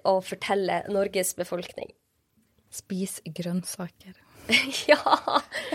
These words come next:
Speaker 1: Å, det er så kjedelig! <laughs> Å, spis grønnsaker.
Speaker 2: Mhm.
Speaker 1: Men, eh, det er jo vanskelig. Det, altså, det er jo vanskelig å få i barna grønnsaker. Eh,
Speaker 2: Egentlig ikke. De er jo nysgjerrige av natur.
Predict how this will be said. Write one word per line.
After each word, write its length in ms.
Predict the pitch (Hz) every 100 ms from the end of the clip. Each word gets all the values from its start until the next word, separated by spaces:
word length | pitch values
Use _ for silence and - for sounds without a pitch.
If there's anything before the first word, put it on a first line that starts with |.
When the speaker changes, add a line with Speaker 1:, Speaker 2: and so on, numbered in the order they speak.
| - 294
Speaker 1:
Å, 260 | 285 302 302
det 80 | 320
er 60 |
så 100 | 359
kjedelig! 560 | - 330 339 311 320 - - 466 - 269 349 - 381 453 - - -
<laughs> 1120 | - - 392 - - - - - - 359 -
Å, 380 | 381 381 359 320
spis 300 | - 311 -
grønnsaker. 600 | 220 214 190 190 - - -
Speaker 2:
Mhm. 320 | 214 196 233 - - _
Speaker 1:
Men, 240 | - 311 330 - _
eh, 160 | 170 147
det 140 | -
er 80 | 185
jo 100 | 494
vanskelig. 800 | 196 202 381 - - - 214 - -
Det, 80 | 208
altså, 180 | 254
det 80 | 285
er 60 | 254
jo 80 | 240
vanskelig 480 | 330 - - 370
å 80 | 196
få 160 | - 190
i 480 | 233 220 190 185 190 _ - - - _ _ _ _
barna 640 | 180 190 330 392 240 - 104 - _ -
grønnsaker. 800 | 214 190 214 214 202 - - - - _
Eh, 400 | - 196 - - 220 -
Speaker 2:
Egentlig 400 | 143 151 240 339
ikke. 200 | 415 196
De 160 | 156 170
er 160 | 214 262
jo 140 | 208
nysgjerrige 500 | 196 196 - 240 262
av 60 | 90
natur. 460 | 175 - 254 262